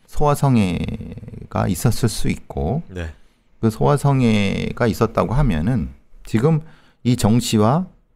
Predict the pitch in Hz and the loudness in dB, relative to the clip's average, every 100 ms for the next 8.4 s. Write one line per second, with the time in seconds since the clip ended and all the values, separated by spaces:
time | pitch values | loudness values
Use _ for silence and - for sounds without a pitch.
0 | - 143 - 98 90 85 170 175 120 82 | -20 -14 -4 -2 -2 -2 2 4 4 2
1 | 76 71 - - 110 131 147 151 196 127 | 0 -2 -2 -4 -2 0 2 4 4 2
2 | 82 156 202 202 - _ - 156 147 - | 2 2 2 -2 -12 _ 0 2 4 2
3 | - 90 - - 73 - 78 90 90 92 | 2 0 -4 -6 -8 -4 -4 -2 -6 -6
4 | 69 65 - - 107 98 - _ _ - | -6 -6 -8 -4 -2 -2 -6 _ _ -2
5 | 107 110 135 123 120 110 107 104 98 104 | 0 0 -2 -2 -2 -4 -6 -4 -2 -2
6 | 110 113 110 107 90 85 98 - - - | -2 -4 -4 -4 -4 -4 -4 -6 -10 -14
7 | - 87 101 - 87 101 95 92 80 76 | -10 -2 -2 0 2 4 4 2 0 -4
8 | - 143 180 160 | -2 0 0 -2